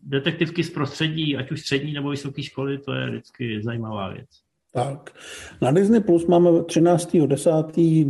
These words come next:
Speaker 2: Just Beyond, což bude antologie hororů podle R L Steina, který napsal
Speaker 1: Jo.
Speaker 2: Husí kůži, ale napsal i Fear Street.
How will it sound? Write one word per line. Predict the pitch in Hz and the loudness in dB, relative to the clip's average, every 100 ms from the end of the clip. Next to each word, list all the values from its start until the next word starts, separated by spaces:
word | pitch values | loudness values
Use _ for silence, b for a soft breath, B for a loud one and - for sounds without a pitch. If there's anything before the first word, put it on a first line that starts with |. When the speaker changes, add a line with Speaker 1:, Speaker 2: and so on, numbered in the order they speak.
| 127 | 2
Speaker 2:
Just | 151 160 160 | 2 2 2
Beyond, | 135 135 135 151 - | 2 4 4 0 0
což | 139 | -2
bude | 131 139 143 135 120 - - - | 0 0 2 2 0 -8 -14 0
antologie | 156 160 175 170 165 165 165 160 | 2 4 4 4 4 4 4 4
hororů | 143 131 135 156 156 165 | 4 4 4 4 4 2
podle | 156 139 139 139 - B B B B - | 0 0 2 2 -2 B B B B -2
R | 139 - | 0 2
L | 156 | 0
Steina, | 151 - 131 147 208 | 0 -4 0 0 0
který | - - 127 | -4 -2 0
napsal | 127 123 - 139 | 0 -4 -2 0
Speaker 1:
Jo. | |
Speaker 2:
Husí | 135 143 180 | 0 -2 -4
kůži, | 170 180 175 175 170 | -2 2 4 4 4
ale | - 147 | 2 2
napsal | 147 147 147 - 156 147 | 4 2 0 0 0 2
i | 143 131 | 2 2
Fear | 120 156 160 | 2 0 0
Street. | - 233 254 | 0 2 2